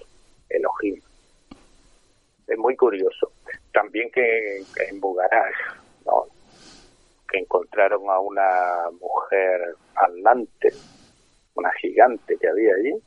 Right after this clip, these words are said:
y esto lo sabía el Agustín Andreu.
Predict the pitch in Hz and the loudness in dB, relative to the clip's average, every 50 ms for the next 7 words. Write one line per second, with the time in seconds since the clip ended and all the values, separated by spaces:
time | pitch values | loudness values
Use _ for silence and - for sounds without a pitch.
0 | _ _ _ _ - - - - - _ _ _ _ _ _ _ _ _ _ _ | _ _ _ _ -20 -20 -20 -20 -20 _ _ _ _ _ _ _ _ _ _ _
1 | _ _ _ _ _ _ _ _ _ _ _ _ _ _ _ _ _ - _ - | _ _ _ _ _ _ _ _ _ _ _ _ _ _ _ _ _ -16 _ -10
2 | 139 127 123 120 117 113 113 113 110 110 110 104 101 101 101 101 98 104 - - | -6 -4 -2 0 0 2 2 2 2 2 2 0 0 0 0 2 2 2 2 0
3 | _ _ - 127 127 - - - 107 95 101 98 101 98 110 113 107 95 - - | _ _ 0 0 0 0 0 -2 -4 -4 -2 -2 -2 -2 0 0 -2 -2 -2 -4
4 | - - - - - - - - - - - - - - - - - - - - | -6 -10 -10 -12 -12 -12 -12 -14 -14 -14 -14 -16 -18 -16 -10 -6 -6 -6 -4 -4
5 | - - - - - 104 107 104 101 101 107 123 143 131 - | -6 -6 0 2 2 2 2 0 0 2 2 2 2 0 -4